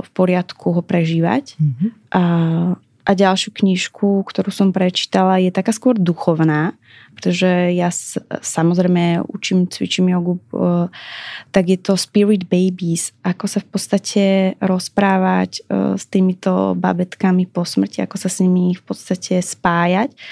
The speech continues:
Speaker 1: alebo ako si privolať novú dušičku do svojho života.
Speaker 2: Mhm. Ďakujem. Tomáš, máš aj ty nejakú?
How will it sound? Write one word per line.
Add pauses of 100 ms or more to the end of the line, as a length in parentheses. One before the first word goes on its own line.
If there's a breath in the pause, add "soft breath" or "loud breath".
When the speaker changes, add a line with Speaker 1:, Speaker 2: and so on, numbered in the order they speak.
Speaker 1:
alebo
ako
si
privolať
novú
dušičku
do
svojho
života. (160)
Speaker 2:
Mhm. (140)
Ďakujem.
Tomáš,
máš
aj
ty
nejakú?